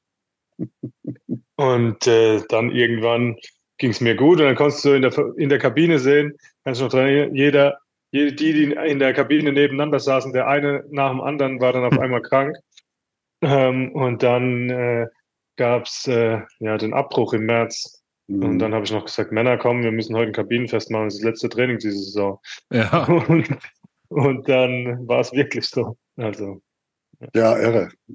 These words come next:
Speaker 2: Wirklich irre. Also, ich weiß noch, in dem Mannschaftsbus, da, äh, hast du das Gefühl gehabt, jetzt geht's los, jeder hustet, jeder macht und tut.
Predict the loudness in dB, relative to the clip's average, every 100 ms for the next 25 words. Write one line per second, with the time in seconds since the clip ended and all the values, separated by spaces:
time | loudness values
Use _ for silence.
0 | -4 -4 -2 -4 -2 -2 -4 -10 _ -8
1 | -2 0 -2 -4 -8 -18 -14 -6 -2 2
2 | 4 4 4 6 4 2 0 -2 -2 -2
3 | 0 -2 2 2 0 -4 -8 -10 -14 -16
4 | -16 -12 -12 -12 -6 -4 -2 -4 -4 -2
5 | 0 2 2 2 0 2 0 2 0 0
6 | 0 2 2 2 0 -4 -6 -4 -2 0
7 | 0 -2 -4 -8 -6 -4 -4 -2 -2 -4